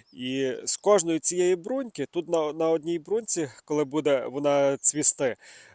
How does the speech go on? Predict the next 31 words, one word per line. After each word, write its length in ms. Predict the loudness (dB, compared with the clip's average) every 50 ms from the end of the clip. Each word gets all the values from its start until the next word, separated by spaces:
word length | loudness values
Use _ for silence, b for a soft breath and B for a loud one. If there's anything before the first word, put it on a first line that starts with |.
| B -12 -6
е, 180 | -4 -2 -2
з 80 | -2 0
кожного 400 | 2 2 2 2 2 -2 -2 2
цвіту 380 | 2 2 2 2 -4 -6 -6
буде 160 | -2 -2 -2 -2
по 140 | -2 -6
кілька 320 | -4 -4 -4 -4 -2 -4 -2
ягодок. 500 | 0 2 2 2 0 -2 -10 -18 -20 _ -20 -14 -10
І 100 | -6 -6
відповідно, 540 | -6 -6 _ -6 -4 -2 -2 -4 0 2
що 180 | 2 2 2 0
йде 160 | -2 -4 -4
така 240 | -4 -4 -8 -10 -10
плодоніжка 720 | -8 -8 -8 -8 -6 -6 -6 -4 -4 -4 -4 -6 -10 -12 B B B -16
довга 460 | 0 2 4 4 4 2 -2 -2 -2
з 120 | -2 -2
багатьма 520 | -2 -6 -6 -6 -6 -8 -4 -2 -2 -2 -2
плодовими, 640 | -4 -8 -4 0 2 2 2 2 0 -4 -8 -16 B B B B B B B
тут 140 | _ -6 -6
буде 240 | -4 -6 -6 -6 -6
фактично 440 | -12 -12 -6 _ 0 0 0 -2 -4
така 200 | -12 -14 -14 -12
китиця, 520 | -6 -6 -6 -6 -4 -4 -4 -4 -4 -6
як 160 | -6 -8 _
від 320 | -14 -14 -14 -14 -14 _ -20
винограду. 640 | -8 -8 -6 -4 -4 -6 -4 -6 -6 -6 -8 -10 -16 _ _ _ _ _ _ _ _ _ _ _
Ну, 180 | -10 -10 -8
воно 220 | -8 -6 -6 -6 -6
буде 220 | -6 -6 -6 -6
обліплено 580 | -6 -6 -8 -8 -10 -10 -10 -10 -12 -10 -8 -8
ягодками, 640 | -6 -4 -4 -4 -6 -8 -12 _ -14 -14 -14 -14